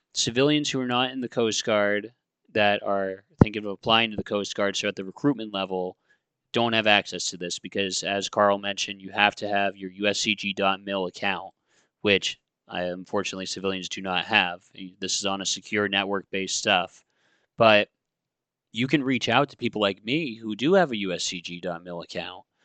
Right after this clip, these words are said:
and, like, B M one, and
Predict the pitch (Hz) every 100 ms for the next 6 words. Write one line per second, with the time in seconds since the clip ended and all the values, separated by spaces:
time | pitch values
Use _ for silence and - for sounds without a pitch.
0 | _ _ _ - 113 110 107 101 101 -
1 | _ - 104 - 110 110 107 139 123 104
2 | _ _ _ _ 113 110 107 104 101